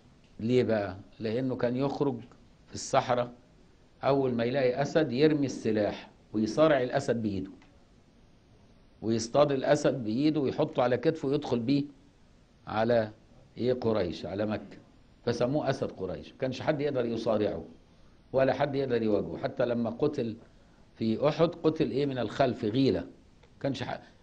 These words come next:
حمزة في الجيش كأنه جيش، محدش يقدر يواجهه، رضي الله عنه وأرضاه. كان عنده قوة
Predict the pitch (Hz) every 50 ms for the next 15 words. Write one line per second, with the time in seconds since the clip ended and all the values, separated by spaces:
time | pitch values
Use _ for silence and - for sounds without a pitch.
0 | - - - - - 147 165 170 156 151 165 156 - - 123 123 120 127 143 156
1 | 165 160 165 - 147 131 135 139 135 127 117 113 95 82 - - - - - -
2 | - - - - - - _ - - - - - - - - - - - - -
3 | 143 143 143 127 113 - 151 139 127 123 117 110 107 104 95 82 - - - -
4 | - - - - - - - - - - - - - - 104 117 123 120 117 113
5 | 113 113 117 117 113 110 98 92 90 85 78 90 90 98 107 107 104 117 139 135
6 | 117 117 113 117 - 147 147 143 151 156 156 -